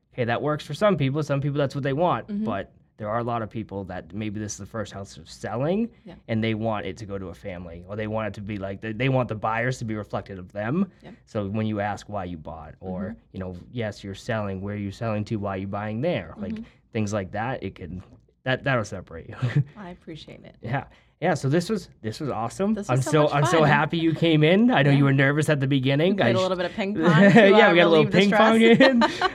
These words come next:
Speaker 1: Uh, but no, th-, this was great. Um, you're gonna, you're gonna do really well. I know Team Zinc always has a great asset in you. I know I believe in you, again, just from, uh,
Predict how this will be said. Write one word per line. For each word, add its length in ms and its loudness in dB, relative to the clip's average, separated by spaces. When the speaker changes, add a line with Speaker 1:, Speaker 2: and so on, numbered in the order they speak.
Speaker 1:
Uh, 260 6
but 140 2
no, 160 4
th-, 180 2
this 240 0
was 140 2
great. 400 2
Um, 280 0
you're 200 2
gonna, 180 0
you're 240 -2
gonna 160 0
do 100 -2
really 260 -6
well. 380 -8
I 120 -6
know 200 -4
Team 280 -4
Zinc 180 -6
always 220 -4
has 120 -10
a 60 -10
great 220 -12
asset 380 -10
in 140 -8
you. 300 0
I 200 0
know 140 0
I 200 -2
believe 320 -2
in 80 -2
you, 160 0
again, 240 -4
just 180 -10
from, 320 -6
uh, 100 -12